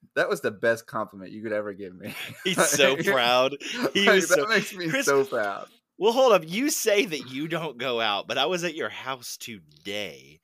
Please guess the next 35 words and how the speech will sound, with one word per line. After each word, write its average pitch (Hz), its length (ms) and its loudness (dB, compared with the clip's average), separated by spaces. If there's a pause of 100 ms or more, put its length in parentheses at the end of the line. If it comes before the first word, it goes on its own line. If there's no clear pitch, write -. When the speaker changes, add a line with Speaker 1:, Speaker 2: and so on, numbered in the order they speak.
(100)
Speaker 1:
Yeah, 123 320 -2
Speaker 2:
and 131 100 -6
you 208 140 -2
Speaker 1:
yeah. - 80 -2
Speaker 2:
have, 117 580 -6
like, 123 220 -8
a 113 160 -6
thirty-foot 165 1160 -2
Santa 147 520 -6
Claus. 117 500 -2 (260)
You 214 100 2 (100)
can't 247 240 0
even 254 240 -4
Speaker 1:
<laughs> - 0 -
Speaker 2:
see 202 340 0
the 190 180 2
house. 165 480 4 (320)
You 220 160 2
can't - 280 -2 (100)
even 233 200 -4
Speaker 1:
<laughs> - 20 -8
Speaker 2:
see 175 840 -2 (180)
as 170 200 0
you're 180 180 -4 (100)
going 196 320 0
down 190 240 0
your 151 120 -8
street. 165 480 -6 (320)
Your 170 160 -2
house 165 320 -2
is 147 100 -8
completely 147 520 -8
blocked 113 760 -4
by 104 140 -4
this. 104 240 -10